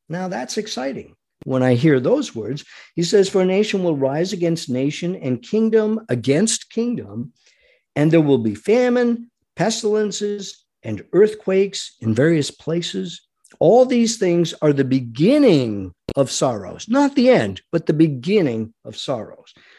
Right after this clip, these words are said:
And then Jesus goes on to describe things that will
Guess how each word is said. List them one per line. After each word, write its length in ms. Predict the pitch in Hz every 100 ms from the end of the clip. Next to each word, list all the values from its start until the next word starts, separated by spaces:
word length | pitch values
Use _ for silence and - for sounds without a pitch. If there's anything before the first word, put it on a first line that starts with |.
| _ _ _ _ - 180 - - _
And 200 | 135 123
then 440 | 131 127 127 127 139
Jesus 420 | 120 139 135 117
goes 320 | - 127 117
on 240 | 143 135 127
to 160 | -
describe 560 | 113 120 - 143 131 120
things 300 | 139 127 123
that 160 | 135
will 280 | 127 113 110